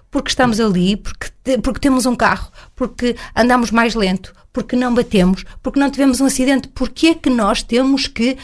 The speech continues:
logo buzinar, ter uma atitude agressiva, violenta e mal educada com a pessoa da frente, ou com a pessoa de lado, ou, ou seja lá o que for,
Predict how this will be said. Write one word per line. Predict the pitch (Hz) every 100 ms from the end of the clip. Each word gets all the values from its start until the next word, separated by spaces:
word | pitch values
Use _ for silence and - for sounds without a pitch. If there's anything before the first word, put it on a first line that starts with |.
| - 226
logo | 226 220 208
buzinar, | 247 247 247 226 240
ter | 233 226
uma | 226
atitude | 214 208 175 208
agressiva, | 180 - - 190
violenta | 170 175 208 208
e | 190
mal | 190
educada | 180 175 190 202
com | -
a |
pessoa | - 208
da | 170
frente, | 170 214 185
ou |
com | 180
a |
pessoa | 170 185
de | 175
lado, | 202 175
ou, | 170 165 170
ou | 160
seja | - 180
lá | 165
o | 160
que | -
for, | 214